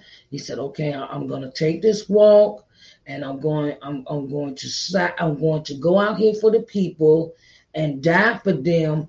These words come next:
And he didn't ask nobody nothing. He asked nobody permission. Sometimes we have to throw ourselves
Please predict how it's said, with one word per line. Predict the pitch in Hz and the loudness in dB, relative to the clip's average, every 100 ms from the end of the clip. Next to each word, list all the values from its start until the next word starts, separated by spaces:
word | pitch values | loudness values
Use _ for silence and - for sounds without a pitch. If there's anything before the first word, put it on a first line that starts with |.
| _ _ | _ _
And | 131 151 | -8 -8
he | 135 240 | -6 -4
didn't | 233 196 185 175 | 0 2 0 0
ask | 185 - 180 | -2 -2 -2
nobody | 170 160 165 135 123 | 0 0 -2 -4 -4
nothing. | 147 170 175 - - - _ _ _ _ - - _ _ _ | 0 2 2 0 -10 -20 _ _ _ _ -14 -14 _ _ _
He | 277 254 | 0 4
asked | 233 220 220 | 4 4 2
nobody | 202 196 180 | 2 2 -2
permission. | 170 156 127 160 170 196 202 - _ _ _ _ _ _ _ _ _ _ _ _ _ _ _ _ _ - | -4 -2 2 2 2 0 -4 -6 _ _ _ _ _ _ _ _ _ _ _ _ _ _ _ _ _ -6
Sometimes | 233 254 254 226 | -2 0 0 0
we | 262 | -2
have | 220 | -2
to | 196 202 | -2 0
throw | 277 285 | 2 2
ourselves | 254 220 - 190 175 170 | 0 -2 -4 0 0 -2